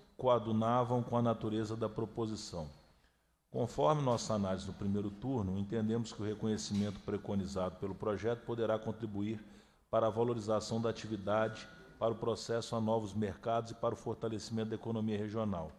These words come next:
Como não ocorreram fatos novos que justifiquem a alteração no conteúdo da nossa avaliação anterior, somos pela manutenção do texto aprovado em plenário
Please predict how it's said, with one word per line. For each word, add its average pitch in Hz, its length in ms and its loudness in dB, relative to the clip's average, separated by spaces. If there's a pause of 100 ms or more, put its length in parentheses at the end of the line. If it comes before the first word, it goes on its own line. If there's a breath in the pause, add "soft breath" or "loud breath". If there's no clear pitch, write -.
(540 soft breath)
Como 156 180 -4
não 147 140 2
ocorreram 110 400 -2
fatos 107 400 -2
novos 101 240 -2
que 101 80 -10
justifiquem 98 540 -8
a 101 40 -4
alteração 101 460 -4
no 98 80 -4
conteúdo 98 420 -8
da 95 100 -2
nossa 95 300 -4
avaliação 95 460 -6
anterior, 117 520 -4 (380 loud breath)
somos 131 420 -4 (300 loud breath)
pela 123 180 0
manutenção 127 840 -2
do 123 100 -6
texto 123 320 -4
aprovado 117 540 0
em 117 40 -4
plenário 113 600 -2